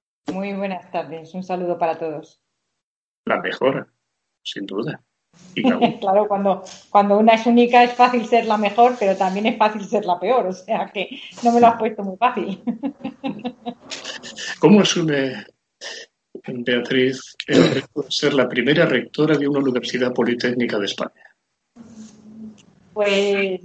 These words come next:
Speaker 1: no es una cosa que me, me planteara, vamos, eh, yo me planteé el reto, evidentemente, de ser rectora de mi universidad.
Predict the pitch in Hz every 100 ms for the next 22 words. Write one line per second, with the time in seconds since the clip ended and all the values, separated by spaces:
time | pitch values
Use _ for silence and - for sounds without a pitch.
0 | 202 185 - _ - - - 254 214 285
1 | - 294 294 254 254 247 247 226 214 208
2 | 202 190 185 180 180 180 180 - _ _
3 | - - 202 190 190 180 175 196 185 180
4 | 180 165 - 175 175 165 180 185 190 202
5 | 196 - 202 175 208 208 208 196 190 196
6 | 196 190 202 196 190 185 185 185 175 180
7 | 180 202 202 214 202 185 175 165 - 170
8 | 185 240